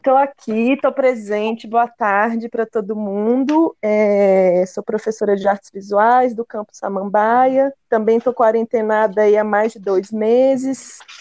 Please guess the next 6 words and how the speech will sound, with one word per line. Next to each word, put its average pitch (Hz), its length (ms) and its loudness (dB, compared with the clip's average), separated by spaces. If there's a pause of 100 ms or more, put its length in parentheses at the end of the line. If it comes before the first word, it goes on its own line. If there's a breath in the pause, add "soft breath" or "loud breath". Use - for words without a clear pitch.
(180)
seguindo 190 1200 2 (300)
confinada 233 800 -2
em 233 80 -2
casa, 254 640 0
em 240 80 -2
segurança 240 1120 -2